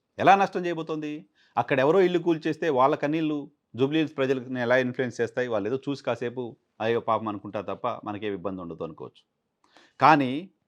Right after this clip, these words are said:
షేర్లింగంపల్లికి వచ్చిన హైడ్రా, కూకట్పల్లికి వచ్చిన హైడ్రా, మాదాపూర్కి వచ్చిన హైడ్రా జూబ్లీ హిల్స్‌కి ఎందుకు రాదు? రేపొద్దున మన దగ్గరకు కూడా వస్తుందేమో.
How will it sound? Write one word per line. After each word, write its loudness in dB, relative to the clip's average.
షేర్లింగంపల్లికి 4
వచ్చిన -4
హైడ్రా, 0
కూకట్పల్లికి 4
వచ్చిన 0
హైడ్రా, 2
మాదాపూర్కి 6
వచ్చిన -2
హైడ్రా 2
జూబ్లీ -2
హిల్స్‌కి -2
ఎందుకు -4
రాదు? -2
రేపొద్దున 6
మన 8
దగ్గరకు 4
కూడా 2
వస్తుందేమో. -2